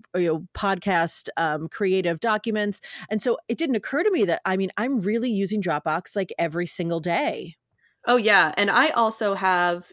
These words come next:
Speaker 2: my phone set up so that if I take a photo, uh, on my phone, uh, I can open my Dropbox and it will sync all of my newest photos into Dropbox. So then I can access them from my computer or my tablet or anywhere I have my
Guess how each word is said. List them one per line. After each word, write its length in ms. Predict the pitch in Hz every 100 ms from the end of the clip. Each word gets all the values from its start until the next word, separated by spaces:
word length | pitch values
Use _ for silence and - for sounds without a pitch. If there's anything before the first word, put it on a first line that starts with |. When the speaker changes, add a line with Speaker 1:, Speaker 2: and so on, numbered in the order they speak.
| _
Speaker 2:
my 180 | 190 170
phone 260 | 165 180 180
set 220 | 185 170
up 160 | 165 -
so 140 | 170
that 220 | 156 -
if 120 | 165
I 120 | 180 180
take 280 | 233 202 -
a 60 |
photo, 680 | 180 - 170 180 185 208 247 - _ - _ _ -
uh, 240 | 170 156
on 180 | 170 170
my 120 | 220
phone, 500 | 254 165 147 165 208 - _ _
uh, 320 | 180 170 160 -
I 160 | 170 170
can 440 | - 185 175 165 -
open 280 | 190 196 190
my 180 | 165 160
Dropbox 720 | 180 226 - 175 165 - -
and 120 | 175
it 80 | -
will 100 | 160
sync 420 | - 202 202 - -
all 220 | 175 180
of 140 | 180
my 180 | 175 165
newest 380 | 165 160 160 -
photos 540 | 175 170 156 156 - - _ 190
into 280 | 190 196
Dropbox. 600 | 160 147 - 202 196 -
So 180 | - 190
then 160 | 185 175
I 80 | 170
can 160 | 165
access 540 | - 165 - 175 165 -
them 480 | 160 156 151 151 151
from 160 | 147
my 140 | 135 117
computer 760 | 180 - 240 233 214 208 208 - - -
or 120 | - 156
my 160 | 143
tablet 520 | 147 175 170 165 156 -
or 180 | 165 -
anywhere 380 | 165 165 156 143
I 120 | 147
have 200 | 156 147
my 300 | 135 139